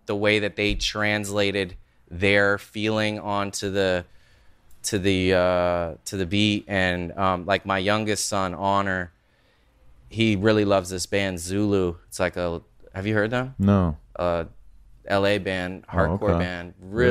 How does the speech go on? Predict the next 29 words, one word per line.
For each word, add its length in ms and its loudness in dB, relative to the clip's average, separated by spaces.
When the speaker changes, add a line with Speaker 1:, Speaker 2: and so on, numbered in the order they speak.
Speaker 2:
Really? 120 -2
Speaker 1:
sick. 580 -6
Um, 480 0
but 100 0
he 80 0
was 100 0
just, 140 0
like, 120 -2
screaming 640 0
on 140 -2
the 60 -2
mic, 460 0
and, 160 -8
like, 380 -4
uh, 400 0
it 120 4
was, 200 0
it's 380 -10
rad. 320 6
It's, 380 -8
it's 180 -4
just 160 -2
so 160 2
pure 400 0
and 140 -4
honest, 580 -8
you 60 -16
know? 200 -12
Speaker 2:
Right. 320 2